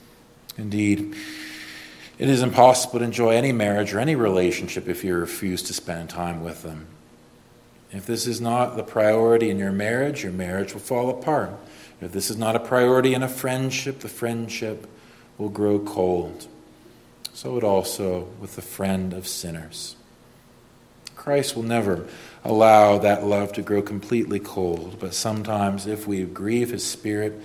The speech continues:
he will allow us to see how far we get from him before we begin to cry out to him and plead for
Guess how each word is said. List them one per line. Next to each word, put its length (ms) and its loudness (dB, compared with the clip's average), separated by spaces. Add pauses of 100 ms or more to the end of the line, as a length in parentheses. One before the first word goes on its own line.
(360)
he 120 -6
will 380 8
allow 380 10
us 160 6
to 120 -4
see 260 0
how 200 4
far 500 6
we 200 0
get 520 -4 (440)
from 260 -2
him 400 -2
before 760 4
we 180 -6
begin 680 -2
to 140 -14
cry 540 -2
out 200 -4
to 100 -6
him 420 -6 (760)
and 280 -8
plead 720 0
for 480 0